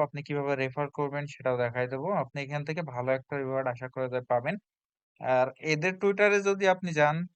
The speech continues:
আহ, তাহলে দেখতে পারবেন Binance-ও আপনার তাদেরকে ফলো করছে। তো আশা করা যায় এখান থেকে আপনি যে টোকেনটা পাবেন Binance-এ ইনশাল্লাহ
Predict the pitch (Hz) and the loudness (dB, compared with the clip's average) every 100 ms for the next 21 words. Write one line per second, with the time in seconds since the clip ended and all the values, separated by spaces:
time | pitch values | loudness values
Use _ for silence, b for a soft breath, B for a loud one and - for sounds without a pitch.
0 | _ 139 135 135 143 151 147 143 151 151 | _ 0 0 2 -2 -2 -2 -4 0 0
1 | 156 151 - 139 151 170 165 180 160 151 | 2 -2 -2 0 2 2 0 2 2 2
2 | 151 147 143 147 143 - 151 - 135 135 | -2 0 0 0 -2 -4 -8 -2 -2 -2
3 | 131 127 143 202 - _ _ _ - 147 | -4 -6 -6 -8 -8 _ _ _ 0 2
4 | 135 175 180 190 180 190 180 165 170 170 | 2 -2 2 2 4 2 2 -2 -2 -2
5 | 165 170 175 175 151 156 156 151 147 143 | -2 -2 4 6 6 4 0 2 2 0
6 | 156 151 147 147 185 160 131 131 131 143 | 0 0 2 2 2 -2 0 0 -2 -6
7 | 131 143 151 | -6 -6 -4